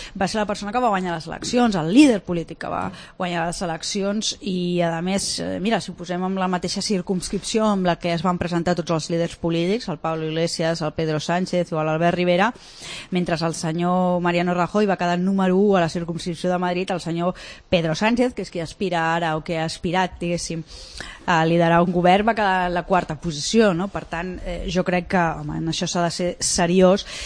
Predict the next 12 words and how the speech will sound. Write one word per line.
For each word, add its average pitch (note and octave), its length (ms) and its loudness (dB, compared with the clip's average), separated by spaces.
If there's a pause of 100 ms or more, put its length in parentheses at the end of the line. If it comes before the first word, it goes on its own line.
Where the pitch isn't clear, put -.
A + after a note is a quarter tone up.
(160)
i F#3 80 -4
jo F#3+ 140 2
crec F#3+ 220 2
que F#3+ 80 2
en F#3+ 140 2
democràcia, G3+ 880 2 (440)
en E3+ 140 0
democràcia, F3 720 0 (360)
doncs, F3 220 0
s'ha G3 160 2
de G3+ 120 4
respectar F3+ 720 -2